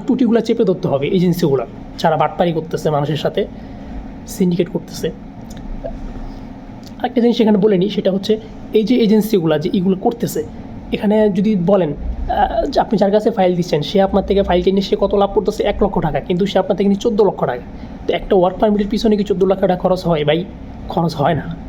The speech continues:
সে লয়ারকে সর্বোচ্চ এক থেকে দুই হাজার ইউরো পে করবে, আর প্লেন ভাড়া, others cost সব মিলাই তিন থেকে চার লাখ টাকার ভিতরে হয়ে যাওয়ার কথা। সে এক লক্ষ টাকা নিলে পাঁচ লাখ টাকার ভিতরে কাজ শেষ, একদম নিট অ্যান্ড ক্লিন হিসাব। But বাকি টাকা কই যাচ্ছে? বাকি যে সাত লক্ষ টাকা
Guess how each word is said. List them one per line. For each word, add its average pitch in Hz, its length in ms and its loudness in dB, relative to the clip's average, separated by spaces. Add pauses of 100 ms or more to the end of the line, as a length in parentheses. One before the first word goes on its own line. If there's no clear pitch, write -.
সে - 160 0
লয়ারকে 196 480 4
সর্বোচ্চ 208 360 2
এক 196 180 2
থেকে 202 160 2
দুই 180 120 4
হাজার 180 180 4
ইউরো 190 720 0
পে 202 100 6
করবে, 196 280 4
আর 185 220 2
প্লেন 196 240 4
ভাড়া, 175 340 2
others 175 200 0
cost 175 180 0
সব 196 260 -2
মিলাই 226 200 2
তিন 233 220 0
থেকে - 240 -6 (460)
চার 214 120 4
লাখ 220 120 2
টাকার 233 180 2
ভিতরে 220 220 2
হয়ে 180 140 6
যাওয়ার 180 200 4
কথা। 165 200 2
সে 202 140 0
এক 196 160 2
লক্ষ 202 100 0
টাকা 220 120 2
নিলে 226 120 2
পাঁচ 240 220 0
লাখ 247 120 -2
টাকার 233 220 0
ভিতরে 226 200 0
কাজ 226 160 2
শেষ, - 520 -2 (100)
একদম 214 300 2
নিট 214 160 2
অ্যান্ড 208 180 0
ক্লিন 190 160 2
হিসাব। 156 340 0
But 202 120 2 (640)
বাকি 185 200 0
টাকা 202 160 2
কই 214 220 2
যাচ্ছে? 165 340 -2
বাকি 160 400 0
যে 185 80 2
সাত 185 280 0
লক্ষ 180 180 -2
টাকা 175 320 0